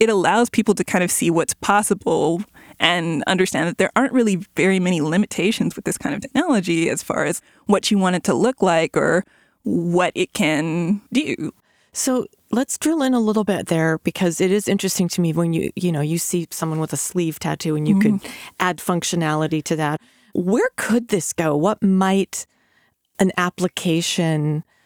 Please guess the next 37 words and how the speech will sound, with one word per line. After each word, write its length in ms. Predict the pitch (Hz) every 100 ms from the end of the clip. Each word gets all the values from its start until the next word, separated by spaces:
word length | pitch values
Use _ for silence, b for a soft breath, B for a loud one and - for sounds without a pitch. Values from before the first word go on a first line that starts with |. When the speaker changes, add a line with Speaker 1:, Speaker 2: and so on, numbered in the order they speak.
| -
Speaker 2:
beyond 600 | 175 196 175 170 170 -
just, 360 | - 160 147 -
you 80 | 165
know, 160 | 151
turning 380 | 151 - 165 156
on 140 | 151
your 120 | 151 147
lights 360 | 151 147 -
or 100 | 160
whatever? 520 | 151 147 147 147 135 139 180
Have 160 | 175
you 180 | 170 156 -
dreamed 380 | - 175 190 202
about 260 | 202 208 196
that 200 | 196 196
at 100 | 202
all? 280 | 202 214 226 -
Speaker 1:
It's 160 | 285
very 240 | 262 277 339
funny, 320 | - 180 202
like, 140 | 202 -
'cause 160 | 240
we've 180 | 208 202
bounced 360 | 131 147 - 220
off 200 | 202 -
lots 420 | 175 131 117 -
of 100 | 190
different 320 | 185 214 147
use 220 | 165 175
cases, 420 | - 180 185 214
but 160 | 190 208
certain 480 | - - 330 311 247
things, 300 | 240 233 226
like, 220 | 202 190 - b b b b -
if 220 | 202 -
you 840 | 214 214 214 208 202 202 196 190 -
are, 640 | 185 190 185 180 180 180